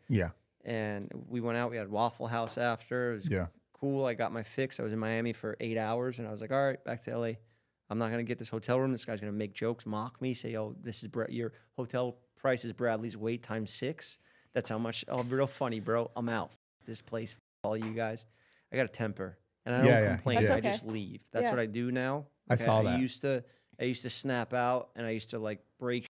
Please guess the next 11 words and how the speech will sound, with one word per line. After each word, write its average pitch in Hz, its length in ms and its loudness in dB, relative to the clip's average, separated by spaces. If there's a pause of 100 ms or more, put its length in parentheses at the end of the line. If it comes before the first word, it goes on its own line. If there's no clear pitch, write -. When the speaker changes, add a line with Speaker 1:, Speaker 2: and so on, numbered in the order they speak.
(360)
Speaker 2:
shit 113 80 0
or, 104 40 -2
like, 101 200 -4
yell 117 200 2
at 113 120 -2
people, 117 460 -6 (640)
and 104 600 -4 (220)
now 110 320 -2
I 107 100 -2
just 107 380 -10 (180)
leave. 98 420 -8